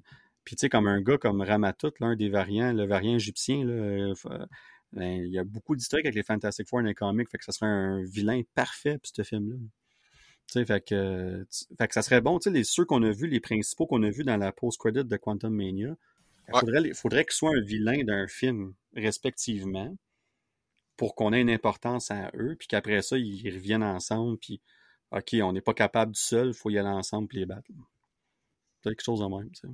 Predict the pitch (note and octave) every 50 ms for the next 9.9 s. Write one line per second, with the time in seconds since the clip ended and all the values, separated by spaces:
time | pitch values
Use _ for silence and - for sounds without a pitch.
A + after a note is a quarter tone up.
0 | - - - - - - - A2+ _ _ _ _ _ _ _ - - _ _ _
1 | - - - - - - - _ - B2 - A2 A2 G#2 - - - F#2 - _
2 | _ _ _ _ _ _ - _ - - A2+ A#2 B2 A2+ - F3+ F#3 - - -
3 | C3+ B2 A#2 A#2 A2+ A2+ A2 G#2+ G#2+ G#2 G#2 G#2+ G#2+ B2+ D#3 D3+ A#2+ G#2 G2+ G2
4 | G2 G2+ A2+ A2+ G#2+ A#2+ B2+ B2+ - A#2 G#2+ G#2+ G#2 G2+ G2 - C3 B2 C3 B2+
5 | G#2 G2+ G2 F#2 F#2+ G2 G#2 G#2 G#2 G2+ G2+ F#2+ F#2+ F#2 F2+ F2+ F2 - _ _
6 | _ _ _ - _ _ _ _ - - - - - G2 F#2+ F#2+ - - A2 -
7 | A#2+ A2+ A2 G#2+ G2 G2+ A2 A2 B2+ C3 A#2+ A#2+ A#2+ A2+ G#2+ - G#2+ G2 - -
8 | D#3+ E3+ B2+ G#2+ G2+ - - A2 G#2 A2 G#2+ G2+ - - G#2+ - - C3 B2+ G#2
9 | G#2+ G2+ - A#2+ A#2 A2+ G#2 G#2 G2+ - - A#2+ B2+ D#3 E3 D#3+ D#3